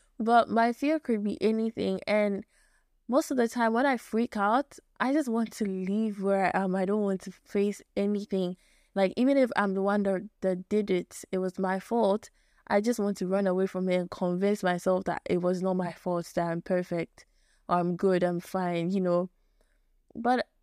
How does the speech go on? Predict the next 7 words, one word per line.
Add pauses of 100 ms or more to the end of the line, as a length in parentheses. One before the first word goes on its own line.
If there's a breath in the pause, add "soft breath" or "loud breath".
(180)
what
I
did
that
was
actually,
like,